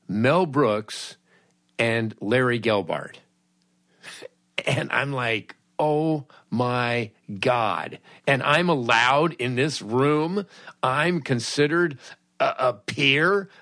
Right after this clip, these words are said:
of these guys. So, uh, that was my very first one. Now, there have been a couple of occasions where I've had a chance, actually not just me, me and my partner David Isaacs,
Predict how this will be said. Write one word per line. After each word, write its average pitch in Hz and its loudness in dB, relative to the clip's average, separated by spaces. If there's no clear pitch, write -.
of 113 0
these 151 2
guys. 151 2
So, 110 0
uh, 117 0
that 123 0
was 151 0
my 117 2
very 123 0
first - -2
one. 98 -2
Now, 143 2
there 156 2
have 143 0
been 220 2
a 185 2
couple 202 2
of 139 0
occasions 135 0
where 120 0
I've 123 0
had 147 0
a 139 0
chance, 131 -2
actually 117 0
not 113 -2
just 123 -2
me, 98 -4
me 107 -2
and 104 -4
my 95 -4
partner 113 -4
David 95 -2
Isaacs, 104 -4